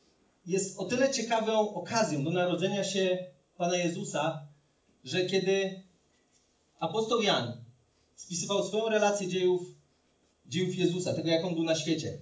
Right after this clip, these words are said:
co my nazywamy Ewangelią Jana, to napisał w pierwszym rozdziale, zaraz na samym początku, w czternastym wersecie, że „Słowo stało się ciałem, pełne łaski i prawdy, zamieszkało wśród nas.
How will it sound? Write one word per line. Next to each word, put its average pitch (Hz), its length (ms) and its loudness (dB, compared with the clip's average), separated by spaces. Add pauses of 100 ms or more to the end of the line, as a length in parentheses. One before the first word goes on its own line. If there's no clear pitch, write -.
co 139 100 -6
my 160 60 2
nazywamy 170 400 4
Ewangelią 170 440 0
Jana, 156 400 -2 (580)
to 185 440 6
napisał 208 800 4 (240)
w - 80 -20
pierwszym 214 320 0
rozdziale, 185 540 6
zaraz 202 540 4 (180)
na 165 160 0
samym 190 260 2
początku, 185 380 -4
w - 40 -10
czternastym 185 480 -2
wersecie, 180 400 -2
że 180 260 -2 (300)
„Słowo 247 340 2
stało 233 240 4
się 202 160 0
ciałem, 147 440 4
pełne 135 240 0
łaski 160 420 2
i 180 40 -6
prawdy, 160 340 2
zamieszkało 156 720 2
wśród 160 300 -6
nas. - 400 -2